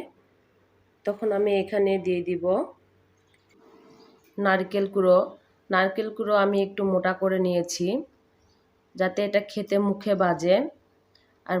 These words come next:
মুখে বাজলে পায়েসটা খেতে বেশি স্বাদ লাগবে। এখন ভালো করে নেড়েচেড়ে নিব।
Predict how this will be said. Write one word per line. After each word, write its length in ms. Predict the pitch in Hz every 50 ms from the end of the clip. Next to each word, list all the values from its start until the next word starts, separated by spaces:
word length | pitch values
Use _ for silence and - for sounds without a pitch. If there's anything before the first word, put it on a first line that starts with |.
| 196
মুখে 240 | 208 202 202 - 220 208 190
বাজলে 300 | 202 196 190 185 190 202 196 202
পায়েসটা 360 | 196 185 190 185 - - 196 190 190
খেতে 260 | - 202 196 - 190 185 - 185
বেশি 200 | 185 180 190 185 -
স্বাদ 160 | 202 180 165 165 170
লাগবে। 340 | 165 165 156 151 160 170 180 208 277 294 - _ _ _ _ _ _ _ _ _ _ _ _ _ _ _ _ _ _ _ _ _ _ _ _ _ _ _ _ _ -
এখন 200 | 208 208 240 220 208 196 196
ভালো 160 | 190 190 196 190 196
করে 160 | 196 196 196 196 190
নেড়েচেড়ে 420 | 185 180 180 180 180 190 180 180 175 170
নিব। 140 | 160 160